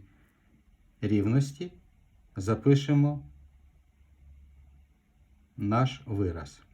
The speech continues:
Замість А підставимо сімдесят два мінус, в дужках, замість Б поставимо тридцять три мінус, і замість С поставимо дванадцять.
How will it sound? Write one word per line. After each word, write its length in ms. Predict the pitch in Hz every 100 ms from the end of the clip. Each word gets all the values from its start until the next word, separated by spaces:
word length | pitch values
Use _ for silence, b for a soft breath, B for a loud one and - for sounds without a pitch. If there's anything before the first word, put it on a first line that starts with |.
| -
Замість 520 | 113 135 127 113 -
А 160 | 127 113
підставимо 760 | - 110 - 110 101 98 98
сімдесят 680 | 95 - 104 95 - 107 92
два 360 | 98 101 107 131 - _ _ _ _ _ _ _ _ _ _ _ - - _ _ _ _ _
мінус, 600 | 104 101 95 98 92 - _ _ b b b b -
в 120 | 107
дужках, 580 | 117 123 - 101 90 101
замість 500 | 123 120 117 110 104
Б 240 | 104 101
поставимо 720 | - 107 - 113 101 95 95
тридцять 640 | 92 - 113 98 - 101 -
три 280 | 113 127 135 - _ _ _ _ _ _ _ _ _
мінус, 640 | 104 104 101 104 139 139 -
і 140 | - 104
замість 580 | 110 104 101 98 -
С 220 | - 135 147
поставимо 720 | 143 127 - 107 113 110 110
дванадцять. 640 | 101 110 95 85 - -